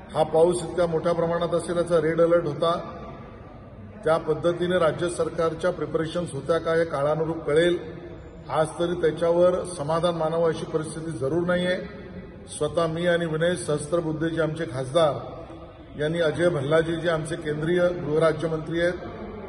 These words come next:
त्यांच्याकडे स्वतः मागणी केली आहे की एनडीआरएफच्या टीम जास्त तिकडे द्याव्यात,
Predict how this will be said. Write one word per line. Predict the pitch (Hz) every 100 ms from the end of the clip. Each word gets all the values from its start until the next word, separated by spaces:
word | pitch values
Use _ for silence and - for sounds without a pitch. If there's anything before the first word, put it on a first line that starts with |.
| -
त्यांच्याकडे | 143 151 165 160 165 170
स्वतः | - 147 170
मागणी | 160 156 170
केली | 165 165
आहे | 180
की | 175
एनडीआरएफच्या | 160 147 160 160 160 165
टीम | 160 165
जास्त | 156 147 - 156
तिकडे | 156 156
द्याव्यात, | 143 143 165